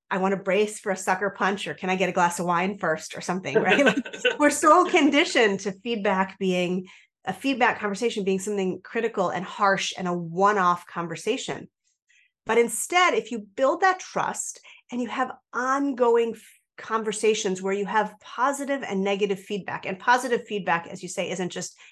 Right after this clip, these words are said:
Speaker 1: "attaboy," right? Positive
Speaker 2: Yeah.
Speaker 1: feedback is "Mark, um,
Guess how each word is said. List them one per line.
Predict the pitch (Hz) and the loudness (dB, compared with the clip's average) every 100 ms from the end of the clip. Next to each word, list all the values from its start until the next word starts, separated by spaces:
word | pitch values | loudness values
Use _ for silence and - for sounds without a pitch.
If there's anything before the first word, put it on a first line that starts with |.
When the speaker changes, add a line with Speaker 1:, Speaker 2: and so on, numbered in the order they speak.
| _ | _
Speaker 1:
"attaboy," | 190 208 165 127 175 - _ _ _ | 2 2 -2 -8 -10 -12 _ _ _
right? | 180 190 | -2 -2
Positive | 214 254 269 311 | 2 2 2 -4
Speaker 2:
Yeah. | |
Speaker 1:
feedback | 294 247 202 180 _ | -4 -2 -4 -4 _
is | 185 175 165 - _ _ _ - | -6 -4 -6 -14 _ _ _ -2
"Mark, | 233 196 - _ _ _ _ _ 180 | 2 2 0 _ _ _ _ _ -4
um, | 185 | -4